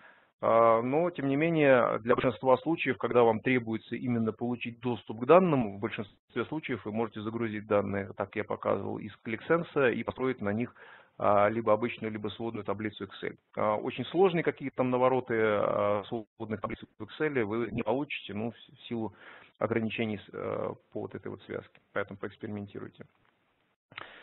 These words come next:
Где получить запись вебинара? Ну, собственно, Георгий скоординирует и, э, предоставит ссылки. Вопрос, как движок работает на отдельном сервере. Ответ следующий. Э, движок, э, Click Engine может быть только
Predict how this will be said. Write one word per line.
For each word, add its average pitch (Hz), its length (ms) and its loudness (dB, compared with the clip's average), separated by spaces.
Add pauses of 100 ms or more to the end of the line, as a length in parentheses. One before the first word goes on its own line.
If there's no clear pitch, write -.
(280)
Где 165 180 8
получить 170 340 4
запись 143 300 8
вебинара? 131 440 4
Ну, 113 300 -6 (400)
собственно, 110 300 -6
Георгий 110 380 0
скоординирует 110 760 0
и, 98 180 -6
э, 101 280 -6
предоставит 107 560 -4
ссылки. 202 420 -2 (760)
Вопрос, 127 200 6
как 151 140 2
движок 160 320 6
работает 147 400 4
на 139 120 10
отдельном 143 360 4
сервере. 101 720 0
Ответ 170 360 6
следующий. 110 640 0
Э, 117 360 6 (100)
движок, 156 640 2
э, 127 200 4
Click 156 280 2
Engine 131 340 4
может 123 380 2
быть 120 220 -4
только 127 220 -2